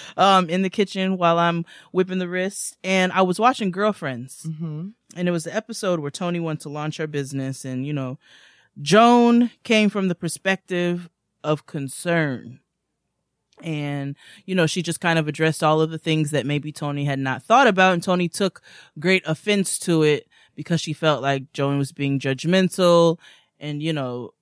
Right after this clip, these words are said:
Speaker 1: it just, it just, it ended up an argument.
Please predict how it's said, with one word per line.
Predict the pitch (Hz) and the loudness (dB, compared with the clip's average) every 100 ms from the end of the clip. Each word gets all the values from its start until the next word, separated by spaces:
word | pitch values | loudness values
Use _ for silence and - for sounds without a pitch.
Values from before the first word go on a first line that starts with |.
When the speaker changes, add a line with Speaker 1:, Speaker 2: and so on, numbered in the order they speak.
| _ _ _ _ - | _ _ _ _ -6
Speaker 1:
it | 160 | -4
just, | 151 147 - - | -4 -6 -8 -6
it | 160 156 | -2 -2
just, | - 151 - 160 - | -2 -4 -4 -8 -6
it | 170 | -4
ended | 165 170 160 | 0 2 4
up | 151 | 2
an | 151 | -2
argument. | 143 139 135 123 113 | -4 -4 -4 -6 -12